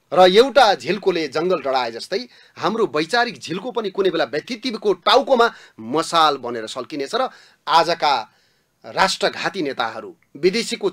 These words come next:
चाकडी गर्ने दलाल र बिचौलियाहरूको सेवा गर्ने नोकर बनेकाहरू भोलि कुनै बेला जनताको विद्रोहले विस्थापित हुन बाध्य हुनेछन्। त्यो प्रतीक्षामा नेपाली समाज छ र त्यसको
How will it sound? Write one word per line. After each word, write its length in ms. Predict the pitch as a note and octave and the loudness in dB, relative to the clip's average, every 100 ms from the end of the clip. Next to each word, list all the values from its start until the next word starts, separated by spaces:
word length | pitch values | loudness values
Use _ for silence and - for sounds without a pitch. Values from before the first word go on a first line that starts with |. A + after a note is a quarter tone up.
| - | -2
चाकडी 380 | G#3 G3+ B3 A#3+ | -2 2 0 2
गर्ने 220 | G#3 F#3+ B2 | 0 0 0
दलाल 340 | E3+ G3 A3 | 2 4 4
र 80 | A#3 F#3+ | 2 -2
बिचौलियाहरूको 720 | F#3 B3+ B3+ B3 D3 E3 F3+ C#3+ _ _ _ | -6 -6 0 2 2 2 0 -2 _ _ _
सेवा 440 | - - F#3 G#3 B3+ | -8 0 4 8 8
गर्ने 320 | A#3+ A3 G#3+ D#3 C#3+ | 6 4 4 2 0
नोकर 360 | F#3 A#3 D4+ | -2 4 4
बनेकाहरू 640 | G3 F#3+ F#3+ E3 - D#3 A#3+ - _ _ _ _ _ _ | 4 0 0 -2 -2 -2 -2 -6 _ _ _ _ _ _
भोलि 220 | - F#3 - | -6 -4 2
कुनै 180 | G3 | 2
बेला 140 | D3+ D3 | 4 0
जनताको 440 | C3+ D3 C3+ B2 B2 | -2 -4 -6 -10 -12
विद्रोहले 520 | D3 C#3 D#3 A#2 A#2+ A#3 A3+ _ _ | -12 -4 -4 -2 0 0 0 _ _
विस्थापित 520 | G#2 - E3 D#3+ D#3+ A#2+ | -16 -4 0 0 -2 -8
हुन 100 | A#2 | -6
बाध्य 320 | A#2+ A2+ B2 | -6 -6 -6
हुनेछन्। 380 | G2+ A2 G#3+ A3+ _ _ | -8 -8 -8 -10 _ _
त्यो 120 | - D4 F#3 | -8 -6 -6
प्रतीक्षामा 500 | E3+ A3+ - E3 D3+ | -6 -6 -4 -2 -2
नेपाली 280 | C3+ B2 A#2 | -4 -6 -6
समाज 300 | B2+ G#2+ A2+ | -10 -10 -6
छ 100 | - C#4+ - _ _ _ | -4 -4 -8 _ _ _
र 100 | D3+ | -2
त्यसको 300 | - - F#3+ | 0 0 -2